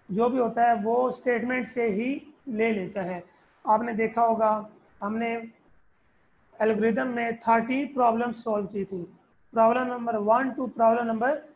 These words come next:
thirteen, और approximately या हम कह सकते हैं almost हर ही, हर ही प्रॉब्लम की स्टेटमेंट से आपको input का पता चल जाता था कि हमने इसमें input क्या लेनी है। ऐसी कोई problem नहीं थी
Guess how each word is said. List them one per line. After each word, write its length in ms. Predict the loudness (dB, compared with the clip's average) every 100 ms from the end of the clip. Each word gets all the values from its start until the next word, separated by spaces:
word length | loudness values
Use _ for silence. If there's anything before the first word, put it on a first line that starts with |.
| _ _
thirteen, 500 | 2 2 2 -2 -2 -8 _ _ _ -2
और 440 | 4 4 4 -2 -8
approximately 920 | -2 2 2 0 0 0 0 0 -2 -2 -8 _ _ -20 _ _ _ -4
या 160 | 2 2
हम 120 | 2
कह 140 | -2
सकते 260 | -2 -4 -6
हैं 240 | -6 -6 -12 _ _ _ _ _ _ 0
almost 580 | 4 4 2 -2 -2 -8 -8
हर 240 | 0 2 2
ही, 420 | 0 -2 -2 -4 -12 _ _ _ _ _ -4
हर 200 | -2 -2
ही 240 | -2 -2 -2
प्रॉब्लम 460 | 0 0 2 -2
की 160 | -2 -6
स्टेटमेंट 540 | -4 -2 0 0 -4
से 160 | -2 0
आपको 340 | 2 2 2 -2
input 340 | -2 -4 -2
का 180 | 2 2 2 -4
पता 180 | -2 0
चल 240 | 0 0
जाता 260 | 0 -4 -6
था 140 | -8 -10 -14 -20 _ _
कि 40 | 0
हमने 320 | 0 0 -2
इसमें 280 | -4 -4 -4
input 320 | -4 -4 -2
क्या 140 | 2 4
लेनी 300 | 2 -2 -6
है। 200 | -8 -14 _ _ _ -2
ऐसी 240 | 0 0
कोई 180 | 0 0
problem 400 | 2 2 4 2
नहीं 300 | 0 -2 -2
थी 300 | -2 -4 -6